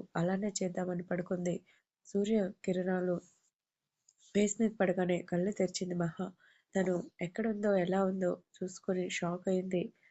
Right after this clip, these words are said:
గాఢంగా నిద్రపోతున్నాడు సూర్య. రాత్రి అతని మాటలు తలుచుకుని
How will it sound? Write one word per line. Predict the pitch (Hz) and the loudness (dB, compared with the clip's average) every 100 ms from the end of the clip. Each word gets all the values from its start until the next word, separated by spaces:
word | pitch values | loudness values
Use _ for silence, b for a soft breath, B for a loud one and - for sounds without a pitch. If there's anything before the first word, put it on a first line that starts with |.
| b _ | b _
గాఢంగా | 175 180 208 208 208 | -2 0 0 0 0
నిద్రపోతున్నాడు | 185 190 190 190 190 185 180 180 | 0 0 -2 -2 -2 -2 -2 -4
సూర్య. | - 180 180 175 b b b b - | -2 -2 -2 -4 b b b b -2
రాత్రి | 165 190 214 202 | -2 0 2 2
అతని | 175 180 180 | 2 0 0
మాటలు | 175 175 202 | 0 -2 -4
తలుచుకుని | 190 185 185 - 180 185 | -2 -2 -2 -6 -2 -2